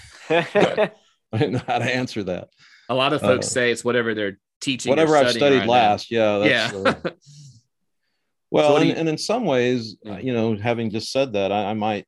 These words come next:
Speaker 2: I might say, well, something like Revelation, because of how it ties the whole story together,
Speaker 3: Mm-hmm.
Speaker 2: uh, and brings us to the very end.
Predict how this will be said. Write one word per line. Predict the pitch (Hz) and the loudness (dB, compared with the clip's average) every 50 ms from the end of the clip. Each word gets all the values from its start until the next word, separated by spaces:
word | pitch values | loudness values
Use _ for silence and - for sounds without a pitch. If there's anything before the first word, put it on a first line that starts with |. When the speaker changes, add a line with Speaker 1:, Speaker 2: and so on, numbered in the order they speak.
| _ - | _ -14
Speaker 2:
I | 110 110 | -10 -8
might | 107 107 107 101 90 - | -6 -4 -4 -4 -6 -6
say, | - - 107 101 98 | -6 -4 -4 -2 -2
well, | 95 104 98 98 101 98 - - - _ - - - - - - _ - 127 | -2 -2 0 0 0 -2 -4 -8 -12 _ -18 -18 -18 -18 -18 -20 _ -18 -14
something | - - 135 117 113 120 113 | -8 -4 -2 -2 0 0 2
like | 107 104 98 90 | 2 2 0 0
Revelation, | 104 104 98 98 95 110 120 123 - - 101 98 95 | 0 0 0 0 0 0 0 0 -2 -4 -8 -8 -8
because | 95 101 - - - 160 156 139 123 117 117 104 - - - _ _ _ _ _ _ _ _ _ _ _ _ _ _ _ _ _ _ | -10 -12 -6 -2 -2 0 2 2 0 0 0 -2 -6 -10 -14 _ _ _ _ _ _ _ _ _ _ _ _ _ _ _ _ _ _
of | - 104 - | -6 -2 0
how | 123 113 107 | 2 2 2
it | 104 95 - | 2 -2 -4
ties | - - 113 107 104 104 104 98 95 90 85 - - - - _ _ _ _ _ - | -2 0 2 4 4 2 2 -2 -4 -6 -8 -12 -16 -18 -20 _ _ _ _ _ -10
the | 104 | -8
whole | 95 107 104 98 | -4 -4 -4 -4
story | - - - 104 98 92 87 | -4 -4 -2 0 0 0 0
together, | 87 87 90 98 95 92 92 90 90 90 90 - _ _ _ _ _ _ _ _ - | 0 -2 -2 -2 -2 -2 -2 -4 -6 -8 -12 -18 _ _ _ _ _ _ _ _ -14
Speaker 3:
Mm-hmm. | 113 107 98 92 90 92 92 92 90 - - - | -14 -12 -8 -6 -6 -6 -6 -6 -8 -8 -6 -4
Speaker 2:
uh, | |
and | 98 95 90 | -2 -2 0
brings | 92 104 104 104 87 98 | 2 2 2 2 2 0
us | 92 - | -2 -2
to | - - 90 | -2 -4 -2
the | 92 85 | -2 -2
very | 85 98 95 92 87 - | 0 0 0 0 0 -2
end. | 92 92 92 90 90 92 92 92 90 - | -4 -4 -4 -4 -6 -6 -8 -8 -10 -12